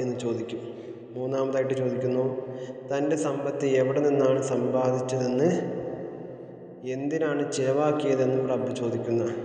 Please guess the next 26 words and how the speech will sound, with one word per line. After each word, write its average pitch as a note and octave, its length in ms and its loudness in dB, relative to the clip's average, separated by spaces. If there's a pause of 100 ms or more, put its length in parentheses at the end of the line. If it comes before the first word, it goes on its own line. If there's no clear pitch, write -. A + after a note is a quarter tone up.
നമ്മളൊന്ന് B2 320 -2
ആലോചിച്ച് B2 280 4
നോക്കിയാൽ B2 260 2 (140)
നമ്മളൊക്കെ A#2+ 360 0 (100)
പലിശ A#2 260 0
എടുത്ത B2 200 -2
വ്യക്തികളാണെങ്കിൽ A#2+ 720 0 (140)
റബ്ബ് A#2+ 240 0
നമ്മളോട് A#2+ 360 2
ചോദിക്കുകയാണ്, A#2 500 0 (640)
"നീ C3 160 0
നിൻ്റെ C3 220 2
സമ്പത്ത് B2+ 460 0
എവിടെ B2 180 2
നിന്നുണ്ടാക്കി?" B2+ 640 2
എന്ന് B2 240 0
പറയുമ്പോൾ A#2 420 2 (560)
ഞാൻ B2+ 240 2
പലിശ B2 300 0 (160)
എടുത്തു B2 280 -2 (120)
എന്ന് B2+ 200 0
പറഞ്ഞു A#2+ 280 2
കഴിഞ്ഞാൽ, A#2 360 2
അല്ലെങ്കിൽ A#2 300 0
പലിശയുടെ B2+ 420 0
മുതലാണ് B2 460 0